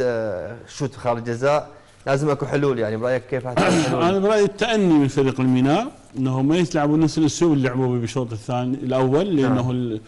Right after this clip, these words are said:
Speaker 2: آه، نوروز مو وضعهم الطبيعي،
Speaker 1: مهم.
Speaker 2: يعني اذا رجعوا لوضعهم الطبيعي نوروز لا، ممكن يسجلون ويشكلون خطوره على فريق الميناء. الان التاني، فريق الميناء الان عنده نقطه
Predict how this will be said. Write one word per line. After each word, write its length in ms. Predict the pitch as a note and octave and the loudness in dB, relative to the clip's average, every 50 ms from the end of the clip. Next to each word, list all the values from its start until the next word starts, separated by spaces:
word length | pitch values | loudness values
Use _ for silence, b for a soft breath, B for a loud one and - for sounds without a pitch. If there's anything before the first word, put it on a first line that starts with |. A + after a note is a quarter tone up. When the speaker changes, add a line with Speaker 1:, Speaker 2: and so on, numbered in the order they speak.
| B B B B B B - | B B B B B B -10
Speaker 2:
آه، 180 | A2+ A2+ A#2 | -8 -6 -4
نوروز 340 | A#2+ B2+ C3 D3+ F3 F3 D#3+ | -2 0 2 2 2 2 2
مو 160 | E3+ F#3+ G3+ | 2 2 2
وضعهم 320 | G3 F3 D#3+ - - C3+ B2 | 4 2 2 0 0 -2 -2
الطبيعي، 540 | A2+ - A2+ A2 A2+ A2 G#2+ G#2+ B2+ E3+ | -2 -2 -2 -2 -2 -2 -2 -2 -2 -4
Speaker 1:
مهم. 240 | B2 B2 C3 B2 A2+ G#2+ | -4 -4 -8 -8 -10 -10
Speaker 2:
يعني 220 | - G#2+ G2 G2 | -8 -6 -6 -4
اذا 120 | G#2 A2+ A#2+ | -4 -4 -4
رجعوا 280 | B2+ C3 D#3 C3+ C3 | -2 -2 -2 -2 0
لوضعهم 340 | C3 C3+ C#3 C#3 C#3+ C3 C3+ | 0 0 0 -2 -2 -4 -4
الطبيعي 320 | C3 C3 C3 C3 C3+ C3+ C3 | -6 -4 -4 -4 -2 -2 -2
نوروز 280 | C3+ C3+ C#3 C#3 C#3 C3+ | -2 0 -2 -2 -2 -4
لا، 280 | C3 B2 C#3 C#3 C3 | -4 -2 -2 -2 -2
ممكن 320 | A#2+ B2 C3+ C#3 C#3 - C3+ | 0 -2 -2 -2 -2 -4 -6
يسجلون 460 | B2 - - B2+ A#2 A2 A#2+ C#3 E3 | -4 -4 -6 -6 -4 -4 -2 -2 -2
ويشكلون 400 | E3+ - - C#3 - - C3+ B2 | -2 -2 -4 -8 -6 -4 -6 -6
خطوره 340 | A2 - - F3+ F3+ E3 C3+ | -6 -6 -4 -2 -2 0 -2
على 160 | A2+ A2 A2 | -2 -4 -6
فريق 260 | G#2+ - A2+ A2+ A2 - | -8 -8 -10 -10 -8 -8
الميناء. 340 | A2 A2 A2+ A#2 C3 C#3+ C#3+ B B B B B B B - | -10 -8 -8 -8 -8 -8 -10 B B B B B B B -6
الان 400 | C#3+ C#3+ D3+ D#3+ E3+ G3 A3 A3 | -4 -2 0 2 2 2 2 0
التاني، 720 | F#3+ - - F#3 G#3 A3+ A#3+ A#3 G#3 F3+ D#3 C#3+ C#3 C3+ | -2 -2 -2 -2 -2 0 0 0 2 4 4 4 2 0
فريق 360 | - - F3+ E3+ A3+ A#3+ - | 0 -2 0 0 0 0 -2
الميناء 300 | A3+ A3+ A#3 A#3 A#3 A3+ | -2 -2 0 0 0 0
الان 280 | A#3 A#3 A3+ A3 G#3+ | 2 0 0 0 -4
عنده 520 | - - F3+ G#3 G#3+ G#3 A3 A3 A3 A3 G3+ | -8 -6 -6 -4 0 2 2 2 0 -2 -8
نقطه 420 | G3 G#3 A3+ A#3 - - C3+ G#2+ | -6 -6 -6 -6 -4 -6 -6 -8